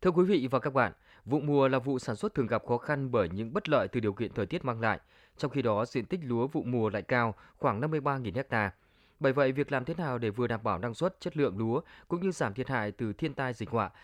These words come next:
là điều cơ quan chuyên môn luôn quan tâm thực hiện. Với các giải pháp như tiếp tục xây dựng cánh đồng mẫu với giống lúa chất lượng, có liên kết sản xuất,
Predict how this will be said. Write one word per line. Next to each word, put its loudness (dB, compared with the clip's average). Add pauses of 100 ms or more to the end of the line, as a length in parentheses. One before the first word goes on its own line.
(160)
là 0
điều 2
cơ 0
quan -4
chuyên -4
môn -2
luôn 0
quan -4
tâm -4
thực -10
hiện. -2 (460)
Với 0
các -2
giải -2
pháp -4
như 0
tiếp -4
tục -4
xây -2
dựng -4
cánh -4
đồng -2
mẫu 0 (240)
với 2
giống -4
lúa 0
chất -6
lượng, 2 (260)
có 2
liên -2
kết -6
sản -6
xuất, 0